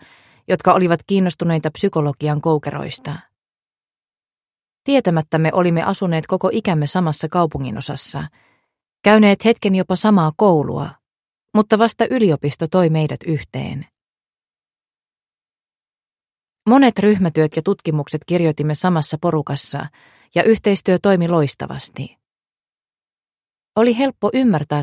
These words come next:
toisen näkemyksiä, koska ne olivat niin samanlaisia. Opiskelijoiden riehakkaat pirskeet vaihtuivat meillä usein Gilmore-maratoneiksi, eli katsoimme Gilmoren tyttöjä tuntikaupalla,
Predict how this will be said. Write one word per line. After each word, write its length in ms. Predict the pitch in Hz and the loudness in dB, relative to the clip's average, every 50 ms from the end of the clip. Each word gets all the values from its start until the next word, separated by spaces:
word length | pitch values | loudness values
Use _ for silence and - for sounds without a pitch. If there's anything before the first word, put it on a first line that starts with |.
| - _ | -4 _
toisen 360 | 180 180 165 - 156 147 156 | -2 -2 0 0 0 0 0
näkemyksiä, 760 | 170 175 165 151 135 - - - - - - - - 156 156 - - - - _ _ _ | 0 -2 -2 -4 -6 -6 -8 -10 -12 -12 -10 -10 -10 -10 -12 -14 -20 -20 -20 _ _ _
koska 280 | - 202 - - - 180 | -2 -2 0 2 0 0
ne 120 | 185 - | 2 2
olivat 320 | 208 202 196 180 185 - | 2 0 0 -2 -2 -2
niin 140 | 214 214 202 | -2 -2 -2
samanlaisia. 840 | 190 - 233 208 165 147 131 - 80 - 143 - - 151 160 - 165 - _ _ _ _ _ _ _ _ _ _ _ _ _ _ _ _ _ _ _ _ _ _ _ _ _ _ _ _ _ _ _ _ _ _ _ _ _ _ _ | 0 0 0 0 0 -2 -4 -6 -10 -12 -14 -12 -12 -12 -12 -12 -12 -16 _ _ _ _ _ _ _ _ _ _ _ _ _ _ _ _ _ _ _ _ _ _ _ _ _ _ _ _ _ _ _ _ _ _ _ _ _ _ _
Opiskelijoiden 800 | - 202 208 240 233 - - - 208 196 190 196 190 185 190 185 185 | -2 0 2 4 2 2 2 0 0 2 4 2 2 2 2 0 2
riehakkaat 560 | 208 220 226 214 196 175 - - 180 170 160 - | 2 2 2 2 0 -2 -4 -4 -4 -4 -2 2
pirskeet 520 | - 214 214 190 - - - 156 156 - - | 2 2 2 2 -2 -6 -8 -8 -8 -2 0
vaihtuivat 480 | 175 175 165 - 175 160 156 165 156 | 0 0 0 0 -2 -2 -2 -2 -2
meillä 340 | 185 190 196 190 165 151 139 | 0 0 2 2 0 0 -2
usein 360 | - 170 160 - 165 156 156 151 | -4 -4 -4 -2 -2 -2 -2 -2
Gilmore-maratoneiksi, 1300 | - 185 180 156 147 135 139 139 139 160 165 160 147 143 - 139 135 143 147 151 151 - - - 156 151 - - _ _ _ _ _ _ _ _ _ _ - | -2 -2 -2 0 -2 -2 -4 -4 -4 -4 -4 -4 -4 -6 -6 -8 -8 -8 -10 -10 -12 -14 -14 -12 -12 -12 -14 -16 _ _ _ _ _ _ _ _ _ _ -4
eli 160 | 180 156 156 | -2 0 0
katsoimme 420 | 156 156 147 - - 170 160 156 | 0 0 -2 -2 -2 -2 -2 -2
Gilmoren 480 | 151 - 170 160 156 151 143 147 151 143 | 0 -2 -2 0 0 0 -2 -2 -4 -4
tyttöjä 400 | - 170 156 - - 147 147 143 | -4 -6 -6 -4 -4 -4 -4 -2
tuntikaupalla, 800 | - 170 160 151 156 151 - 156 156 143 - - 147 147 151 151 | -4 -4 -2 -2 -4 -4 -2 -2 -2 -2 -4 -6 -10 -8 -10 -12